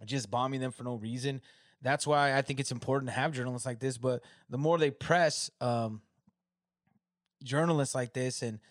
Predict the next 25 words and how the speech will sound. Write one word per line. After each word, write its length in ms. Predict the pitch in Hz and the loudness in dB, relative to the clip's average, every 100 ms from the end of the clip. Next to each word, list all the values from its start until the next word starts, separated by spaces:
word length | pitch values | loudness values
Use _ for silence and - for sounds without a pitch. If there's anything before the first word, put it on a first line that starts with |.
| _ _ - | _ _ -12
and 400 | 110 110 107 110 - | -10 -8 -10 -16 -14
having 440 | - 147 160 160 | -2 0 2 2
all 160 | 139 139 | 2 2
these 180 | 135 - | 0 -4
fake 260 | 143 135 | -2 -2
news 280 | 123 147 151 | -2 -2 0
outlets 320 | 127 127 127 | 0 0 -2
that 380 | 120 113 123 117 - 76 _ _ _ _ _ - | -6 -6 -6 -6 -12 -20 _ _ _ _ _ 0
don't 200 | 180 202 | 2 6
have 180 | 165 151 | 6 4
any 140 | 147 | 2
genuine 480 | 117 143 151 139 127 | 0 0 0 0 -2
stories 600 | - 131 147 131 127 120 - - - - | -2 2 2 2 -2 -6 -12 -20 -18 -2
are 140 | 131 | 2
really 200 | 139 143 | 4 2
getting 300 | 127 139 135 | 0 -2 0
us 140 | 123 - | -4 -4
tangled 440 | - 143 123 120 | -4 -2 -4 0
up 300 | 131 127 - _ _ _ - | 2 0 -4 _ _ _ -6
in 140 | 143 139 | -4 -2
this 220 | 131 120 | -2 0
web 200 | 131 120 | 0 0
of 60 | |
lies, 480 | 120 123 123 123 113 | 0 0 2 0 -2
and, 160 | 117 | -4